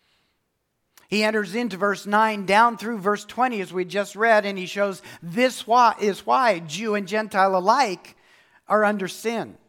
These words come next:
He takes us to the very next step in this debate between grace and man's merits. And this is where we enter into an application that goes well beyond the Jewish community.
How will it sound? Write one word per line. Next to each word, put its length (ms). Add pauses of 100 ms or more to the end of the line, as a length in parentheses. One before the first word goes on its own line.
(400)
He 100
takes 460
us 200
to 100
the 100
very 300
next 320
step 400
in 160
this 180
debate 560 (240)
between 480
grace 640
and 180
man's 380
merits. 680 (460)
And 120
this 180
is 160
where 220
we 180
enter 320
into 300
an 100
application 760
that 100
goes 180
well 320
beyond 400
the 60
Jewish 420 (160)
community. 640